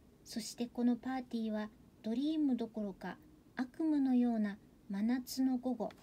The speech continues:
となってしまったのである。あれ以来友人はことあるごとに、「バーベキューパーティーは二度とやりたくない」という。友人の家のパーティーは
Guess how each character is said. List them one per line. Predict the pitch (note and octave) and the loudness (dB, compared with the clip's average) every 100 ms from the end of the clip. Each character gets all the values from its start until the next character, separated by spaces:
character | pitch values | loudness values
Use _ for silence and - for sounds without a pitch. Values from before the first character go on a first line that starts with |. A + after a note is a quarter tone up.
| - - | -14 2
と | C4 | 6
な | A#3+ | 6
っ | |
て | A#3+ - | 4 -8
し | G3+ - | -8 -6
ま | G3 | -6
っ | F#3+ - | -6 -6
た | G#3 | -4
の | G3 | -4
で | F#3 F3+ | -6 -8
あ | |
る。 | F3+ F3+ - - - - - - - - - - - | -10 -16 -20 -20 -20 -20 -20 -20 -20 -20 -20 -16 -4
あ | A#3+ | 0
れ | D4 D#4+ | 0 0
以 | D#4 | 0
来 | C4 G#3 F#3+ | 0 0 -2
友 | A3 | -4
人 | - A3 G#3 | -2 -2 -2
は | G#3 - - - | -2 -8 -20 -16
こ | - | -10
と | B3 C#4 D#4 | -6 -2 -2
あ | |
る | D4 A#3+ | 0 -2
ご | G#3 | -4
と | - G#3+ | -4 -4
に、 | F#3+ - - - - - | -4 -8 -18 -20 -16 -6
「バ | G#3+ | -4
ー | A#3 | 0
ベ | B3 | -2
キ | B3 B3 | 0 0
ュ | |
ー | A#3+ | 0
パ | A#3+ | -2
ー | A#3+ | -4
テ | A3+ G#3 | -4 -6
ィ | G3 | -4
ー | |
は | G3 | -4
二 | G3 G3 | -4 -4
度 | B3+ | -4
と | D4+ D4 | -4 0
や | A#3 | 0
り | A3+ | 0
た | A#3 A#3+ | -2 -4
く | - | 0
な | G#3+ G#3 | 0 0
い」 | - - - - | -4 -14 -20 -14
と | - | -6
い | F#3 F3+ | -4 -4
う。 | D#3 - - - - - - - - - - - - - - | -6 -12 -20 -20 -20 -20 -20 -20 -20 -20 -20 -20 -20 -20 -8
友 | A3+ C#4 | -2 0
人 | C4+ D4 C#4 | 0 0 2
の | C#4 C#4 | 2 0
家 | C4+ | 0
の | C4+ C4 | 0 0
パ | C4 | -2
ー | C#4 | -6
テ | B3+ A3+ | -4 -4
ィ | G#3+ | -4
ー | |
は | G3+ | -4